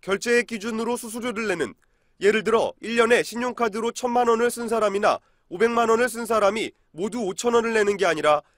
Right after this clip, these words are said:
쓴 금액의 영점영사 퍼센트, 사천 원, 이천 원을 내는 방식을 추진했습니다. 하지만 수수료 구조가 드러나 카드 발급이 줄어들 것을 우려한 비자, 마스터카드사가 미 대사관, 무역부 대표 등을 통해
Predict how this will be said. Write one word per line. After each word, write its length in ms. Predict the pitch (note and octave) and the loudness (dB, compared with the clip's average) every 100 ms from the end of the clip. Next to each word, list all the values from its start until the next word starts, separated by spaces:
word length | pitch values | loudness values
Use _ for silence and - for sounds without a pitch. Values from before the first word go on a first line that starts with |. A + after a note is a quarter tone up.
| _ _ | _ _
쓴 260 | - B3+ | -8 -6
금액의 460 | - A3 G#3 A3+ D#3 | -4 0 2 2 0
영점영사 640 | D#3+ F#3+ A3+ D#3 F#3+ A3 | -2 -2 -2 -2 -2 -2
퍼센트, 560 | A3 G#3 F#3 E3+ B2+ G2 _ _ _ | 0 -2 -4 -6 -12 -12 _ _ _
사천 400 | - F#3+ - A3+ | -4 -2 0 2
원, 180 | E3 F2 D3 | 2 -2 -14
이천 320 | E3+ A#3+ A3+ | -10 -4 0
원을 220 | A3+ A#3+ | 0 2
내는 220 | G3+ A3 | 2 2
방식을 400 | G#3 G3 G#3 G#3+ | 0 -2 -4 -6
추진했습니다. 840 | - F#3 G3 D#3+ C#3 B2+ A#2 G#2+ F#2+ _ _ _ _ _ _ _ _ _ _ | -6 -8 -6 -6 -8 -2 0 0 -4 _ _ _ _ _ _ _ _ _ _
하지만 380 | A3+ G#3+ A#3 B3 | -10 -4 2 2
수수료 420 | A#3+ A#3 A#3+ B3+ | 2 -6 -6 -6
구조가 380 | A3 G#3+ A#3 A3 | -6 -4 -2 0
드러나 400 | G3 F#3+ G#3 E3 - - | 0 0 2 2 0 -6
카드 280 | G#3+ G#3 | -6 -4
발급이 440 | A#3 F#3+ G3 A3+ A#3+ | -2 -2 -2 -6 -8
줄어들 400 | G3+ A#3 A3 A#3 | -2 -2 0 -2
것을 320 | A3 G3 A3 | -4 -2 -6
우려한 400 | F3+ G#3+ E3 G2+ _ _ _ | 0 2 2 0 _ _ _
비자, 320 | - F#3+ A#3+ | -16 -2 0
마스터카드사가 960 | A3 A3 - A#3 G#3 G3+ F#3+ G3+ G3 - _ _ _ - | 2 0 0 -4 -2 -4 -2 -2 0 -2 _ _ _ -12
미 160 | G3+ | -6
대사관, 520 | A3 G#3 A3+ G3+ C3+ F2+ | 0 2 2 2 2 0
무역부 420 | C3+ G3+ A#3 - | -6 -2 -2 -2
대표 300 | A3+ A3+ A#3 | -2 -2 -2
등을 240 | A3 G#3+ G#3 | -4 -2 -2
통해 340 | F#3+ G#3 B2 | -2 -2 -2